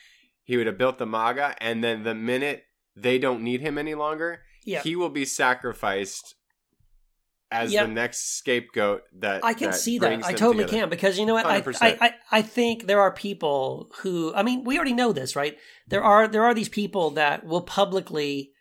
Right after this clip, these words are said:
Speaker 2: people that used to criticize Trump, right? There's all those, if you've seen those little clips, right, of Lindsey Graham
Speaker 1: Mm.
Speaker 2: is, is
Speaker 1: Oh,
Speaker 2: a great
Speaker 1: yeah.
Speaker 2: one.
Speaker 1: Oh, yeah.
Speaker 2: 'Cause before Trump won, he was, he hated the guy. He was all these
Speaker 1: They
Speaker 2: horrible
Speaker 1: all
Speaker 2: then
Speaker 1: did.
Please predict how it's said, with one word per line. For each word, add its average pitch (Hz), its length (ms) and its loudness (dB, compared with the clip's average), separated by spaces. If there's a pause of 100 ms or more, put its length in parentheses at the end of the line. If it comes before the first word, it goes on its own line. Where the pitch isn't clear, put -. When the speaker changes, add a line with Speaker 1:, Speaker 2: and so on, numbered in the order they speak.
(240)
Speaker 2:
people 294 220 0
that 277 100 -2
used 233 220 2
to 233 60 -2
criticize 202 560 -2
Trump, - 380 -14
right? 131 280 -6 (100)
There's 170 140 2
all 202 100 6
those, 202 180 0
if 202 80 -6
you've 165 80 -6
seen 202 120 0
those 185 100 0
little 170 160 -2
clips, - 360 -4
right, 165 140 2
of 139 80 -2
Lindsey 143 260 -4
Graham 139 300 -4
Speaker 1:
Mm. - 60 -4
Speaker 2:
is, 123 80 -8
is - 80 -16
Speaker 1:
Oh, 131 120 2
Speaker 2:
a 110 40 2
great 101 80 0
Speaker 1:
yeah. 92 140 0
Speaker 2:
one. 135 180 -8 (280)
Speaker 1:
Oh, 117 180 0
yeah. 90 120 -4
Speaker 2:
'Cause 90 220 2 (240)
before 226 440 6
Trump 208 360 0
won, 175 340 6
he 147 120 -2
was, 143 180 0
he 175 240 -4
hated 185 420 0
the 175 60 -4
guy. 160 340 4
He 147 100 -4
was 139 140 -2
all 156 140 0
these 117 100 2
Speaker 1:
They 113 80 2
Speaker 2:
horrible 135 200 6
Speaker 1:
all - 40 -2
Speaker 2:
then 85 240 -2
Speaker 1:
did. - 60 -14